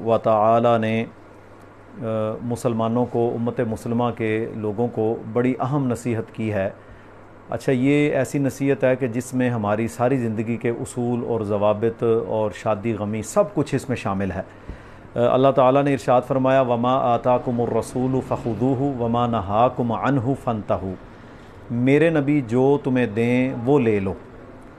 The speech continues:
अच्छा, ये ना गैर मशरूत इताअत है। बाकी हम किसी की भी बात मानते हैं तो हम तहकीक करते हैं, जुस्तजू करते हैं, बात ठीक कर रहा है, नहीं ठीक कर रहा, मानूं या ना मानूं, नुकसान ना हो जाए। यहाँ पर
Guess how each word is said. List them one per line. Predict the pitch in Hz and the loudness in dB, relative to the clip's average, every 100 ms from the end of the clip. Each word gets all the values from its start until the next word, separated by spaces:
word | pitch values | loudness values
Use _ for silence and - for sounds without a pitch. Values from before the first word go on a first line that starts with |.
| - - | -20 -10
अच्छा, | 127 151 | -2 2
ये | 143 165 | 2 4
ना | 175 | 4
गैर | 139 147 156 | 6 6 4
मशरूत | 147 147 143 143 | 0 0 0 0
इताअत | 131 120 101 | 2 2 2
है। | 98 - - - - - 113 | -2 -10 -18 -20 -20 -6 2
बाकी | 123 127 156 | 2 2 2
हम | 147 | 2
किसी | 143 147 165 | 0 -2 -2
की | - | -2
भी | 156 | 0
बात | 139 131 131 | 4 4 4
मानते | 127 113 107 135 | 2 0 2 0
हैं | 135 | 2
तो | 139 | 2
हम | 120 113 | 0 0
तहकीक | 120 - 120 | -2 0 -2
करते | - 117 - | 0 0 0
हैं, | 117 113 110 | 0 0 -2
जुस्तजू | 117 127 120 | -4 -2 -2
करते | 117 107 123 | 0 -2 0
हैं, | 117 117 | 0 2
बात | 110 110 - | 2 2 0
ठीक | 120 110 | -4 2
कर | 117 | 2
रहा | 107 110 | 4 2
है, | 110 | 2
नहीं | 120 | 0
ठीक | 113 117 107 | -2 -4 -2
कर | 113 104 | 0 2
रहा, | 110 104 - - - - - | 2 2 -2 -14 -20 -20 -8
मानूं | 127 123 123 127 123 | 0 2 4 2 2
या | 120 | 2
ना | 117 127 | 2 2
मानूं, | 123 117 120 117 | 2 2 0 0
नुकसान | 113 - 120 123 | -2 0 0 2
ना | 127 | 2
हो | 110 | 2
जाए। | 104 107 - - - - - - | 0 0 -4 -14 -20 -20 -20 -12
यहाँ | 107 117 143 190 | 0 4 4 4
पर | 180 185 - | 4 2 2